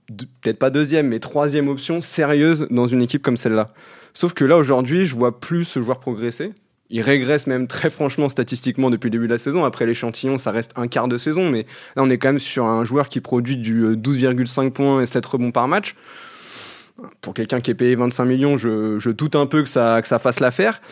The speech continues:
C'est un joueur qui ne progresse plus. Et en fait, qu'est-ce qu'il est vraiment, ce joueur ? Quel poste quatre il est ? Est-ce qu'il est vraiment un poste quatre ? Il est utilisé comme tel à, à Atlanta à côté de, de Capela, mais par exemple, Capela a un apport beaucoup plus intéressant, euh, depuis le début de la saison. Euh, là, aujourd'hui, euh, s-,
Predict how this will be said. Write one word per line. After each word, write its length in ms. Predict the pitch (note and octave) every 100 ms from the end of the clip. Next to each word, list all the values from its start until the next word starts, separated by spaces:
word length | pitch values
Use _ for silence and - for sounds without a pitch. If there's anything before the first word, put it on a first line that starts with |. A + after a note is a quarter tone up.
| - - -
C'est 180 | - C#3+
un 80 |
joueur 160 | C3 C#3+
qui 120 | C#3+
ne 40 | B2
progresse 380 | D3 B2 C3+
plus. 280 | - A3 B3
Et 60 | C3
en 80 | C3
fait, 300 | G3+ G3 -
qu'est-ce 240 | G3 -
qu'il 180 | - D#3+
est 60 |
vraiment, 400 | C#3+ C3+ D3 D#3
ce 160 | D3 C3
joueur ? 380 | A#2 C3+ F3+ - _ _ _
Quel 220 | E3 D#3+
poste 380 | - F3+ - D3+
quatre 300 | D#3 D3 -
il 100 | C#3
est ? 160 | F3 F3+
Est-ce 120 | -
qu'il 140 | C3
est 60 | C#3
vraiment 340 | B2+ D3 D3+
un 40 | C#3+
poste 340 | C#3+ - C#3
quatre ? 320 | F3+ A3 - - - -
Il 120 | C3
est 40 | C3+
utilisé 460 | C#3 D3 D3 D3+
comme 240 | D3 C#3 C#3
tel 200 | D3 C3+
à, 140 | A#2+
à 200 | - A#2+
Atlanta 400 | B2 C3+ C3 C#3+
à 80 | C3
côté 260 | B2 A#2
de, 260 | A#2+ A#2+ A2+
de 120 | A2+
Capela, 420 | A#2+ B2+ A#2+ D3+ G#3+
mais 200 | C3 A2+ - - _
par 120 | A#2
exemple, 200 | A#2+ C#3+
Capela 400 | C3+ A#2+ C3+ C#3+
a 40 | C3+
un 160 | B2
apport 260 | B2 C3 A#2
beaucoup 240 | C3 C3+
plus 160 | C#3 C3+
intéressant, 580 | C3 C3 C3 B2 C#3+ C3
euh, 40 |
depuis 220 | B2 -
le 40 | A#2+
début 180 | A#2+
de 60 | B2
la 80 | B2
saison. 420 | C#3 C3 F#3+ B3 - - -
Euh, 160 | A#2 A#2+
là, 100 | D3+
aujourd'hui, 540 | C#3 C#3 C3+ D3+ D3
euh, 320 | B2+ A#2 A#2
s-, 260 | A#2+ -